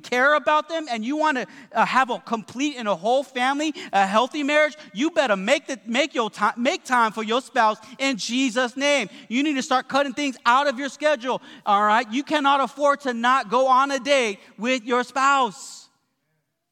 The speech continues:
You have to leave your kid. I remember, and this was so hard for Karina and I. This was so hard. The very first two, three weeks we had Hope, my daughter, my precious little cherub of an angel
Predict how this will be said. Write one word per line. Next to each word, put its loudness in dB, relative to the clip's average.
You -4
have 0
to -10
leave -6
your -8
kid. -14
I 4
remember, -2
and -6
this -6
was -6
so -2
hard 0
for -12
Karina -8
and -2
I. 0
This -8
was -10
so -2
hard. 0
The -6
very -2
first -6
two, -6
three -8
weeks -10
we -12
had -2
Hope, -4
my 2
daughter, 2
my 0
precious -6
little -6
cherub -2
of -4
an -12
angel -2